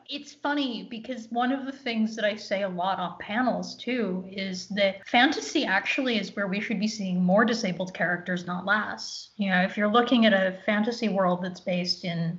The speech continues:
I don't know, the medieval era, like a lot of fantasy is, or if you're doing some kind of steampunky fantasy world that's the Victorian era, um, there are a lot of disabled people because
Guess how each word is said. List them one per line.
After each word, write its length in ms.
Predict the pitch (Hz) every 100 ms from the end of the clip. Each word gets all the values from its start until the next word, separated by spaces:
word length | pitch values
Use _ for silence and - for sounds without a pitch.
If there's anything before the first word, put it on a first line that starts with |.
| -
I 160 | 180 190
don't 80 | 170
know, 280 | 175 180 - - - _
the 140 | 220 202
medieval 460 | 190 185 180 185
era, 460 | 160 156 160 214 - - _ _
like 280 | 196 180 170 -
a 80 | 196
lot 220 | 185 170
of 140 | 185 185
fantasy 520 | 170 175 - 180 175
is, 400 | 180 170 185 - - - - -
or 280 | 208 202
if 180 | 185 196
you're 100 | 208
doing 340 | 180 214 202 190
some 240 | 202 196
kind 260 | - 190 175
of 80 |
steampunky 880 | 175 - - 220 220 220 196 190 180
fantasy 440 | 196 202 214 - 175
world 340 | 175 170 175
that's 180 | 165 -
the 100 | 175
Victorian 540 | 165 - 214 226 190
era, 360 | 170 175 185 - - - - - _ -
um, 460 | 214 202 190 185 - _ -
there 160 | 277
are 100 | 330
a 40 | 208
lot 180 | 196 233
of 120 | 180
disabled 460 | 196 190 190 170 -
people 500 | 160 180 160 - _ _ _ _
because 720 | 208 220 226 202 196 180 -